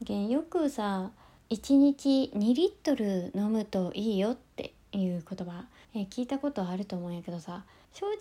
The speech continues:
言ってそんなに飲まんでいいと思う。私は個人的な見解なんやけど。うん。というのもね、その方の体重やったりとか、体質、季節とかによっても、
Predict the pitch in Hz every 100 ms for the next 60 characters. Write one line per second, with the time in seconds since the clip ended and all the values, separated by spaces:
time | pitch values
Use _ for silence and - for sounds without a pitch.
0 | 466 339 - 190 190 - 302 415 480 480
1 | 415 349 427 415 233 165 - 226 220 190
2 | 180 160 180 190 - 180 170 170 170 -
3 | 175 175 175 180 180 175 170 175 175 -
4 | 180 175 170 160 - 185 165 170 208 208
5 | _ _ 180 196 180 185 - _ _ _
6 | 320 339 330 233 196 190 185 - - 277
7 | 311 370 370 381 370 302 226 226 226 190
8 | - _ - - 254 254 285 269 202 -
9 | 180 180 180 175 208 190 - _ _ -
10 | 240 247 - - 247 254 320 - _ -
11 | 330 320 - 180 165 - 190 190 185 180
12 | - 196 214 220 185